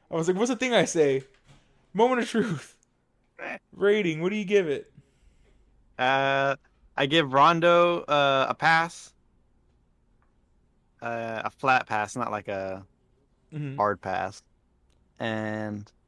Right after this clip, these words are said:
Speaker 2: I'll give, um, F, uh,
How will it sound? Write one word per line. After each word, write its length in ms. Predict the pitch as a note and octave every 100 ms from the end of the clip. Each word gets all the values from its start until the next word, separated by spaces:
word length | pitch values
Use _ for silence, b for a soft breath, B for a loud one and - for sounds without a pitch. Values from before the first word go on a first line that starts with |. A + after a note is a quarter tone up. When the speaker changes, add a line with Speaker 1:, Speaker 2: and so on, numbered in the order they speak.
| _ _ _ _ _ -
Speaker 2:
I'll 140 | A#2+
give, 520 | A#2+ B2 B2 B2 A#2+
um, 720 | A#2+ A2+ A2 A2 G#2+ G#2+ A2 -
F, 460 | G#2+ A#2+ B2+ - -
uh, 580 | - A2 A2 G#2+ G#2